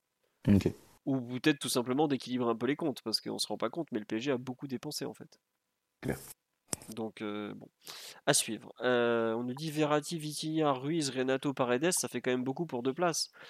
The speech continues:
Speaker 2: Euh, bah ouais, mais bon, dans le tas, vous avez Verratti et Reynaldo qui jouent un match sur deux. Vous avez Paredes, Vitinha qui est parti pour prendre un carton à tous les matchs. Euh, ça va vite, hein, honnêtement.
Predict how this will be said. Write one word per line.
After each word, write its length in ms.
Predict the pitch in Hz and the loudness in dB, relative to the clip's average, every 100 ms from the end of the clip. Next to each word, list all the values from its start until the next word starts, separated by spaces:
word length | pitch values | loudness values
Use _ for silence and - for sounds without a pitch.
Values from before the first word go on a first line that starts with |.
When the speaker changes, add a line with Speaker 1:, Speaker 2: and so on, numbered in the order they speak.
| - - _ _ _ _ _ - | -20 -20 _ _ _ _ _ 0
Speaker 2:
Euh, 480 | 120 113 113 110 | 2 4 4 4
bah 160 | 107 113 | 4 4
ouais, 120 | 160 | 6
mais 140 | 165 131 | 4 2
bon, 180 | 131 | 0
dans 140 | 123 117 | 0 0
le 60 | |
tas, 160 | 117 143 | 2 2
vous 160 | 131 113 | 2 -2
avez 160 | 110 | -2
Verratti 400 | 110 120 120 - | 0 2 0 0
et 40 | 127 | 0
Reynaldo 440 | 123 123 127 139 | 2 2 2 -2
qui 140 | 127 | -4
jouent 120 | 113 113 | -4 -2
un 60 | |
match 160 | 110 110 | -2 -2
sur 180 | 123 127 | -2 0
deux. 300 | 160 190 190 | 2 4 2
Vous 140 | 131 | 2
avez 160 | 123 120 | 2 2
Paredes, 560 | 135 127 131 139 139 | 2 2 6 6 6
Vitinha 440 | 123 135 147 147 147 | 2 -2 -2 2 2
qui 100 | 139 | 2
est 40 | |
parti 280 | 123 120 135 | -2 -4 -6
pour 120 | 131 | -6
prendre 180 | 123 120 | -2 0
un 60 | 117 | 0
carton 300 | 117 120 113 | -2 -2 -2
à 40 | |
tous 120 | 107 | -2
les 80 | 107 | -2
matchs. 480 | 117 156 185 - - _ _ - - - _ - | 2 4 2 -2 -6 _ _ -18 -18 -20 _ -10
Euh, 80 | - | -6
ça 180 | - | 2
va 100 | 127 | 4
vite, 240 | 151 220 - | 4 0 2
hein, 60 | |
honnêtement. 560 | 160 135 120 131 120 117 | 2 2 0 0 0 2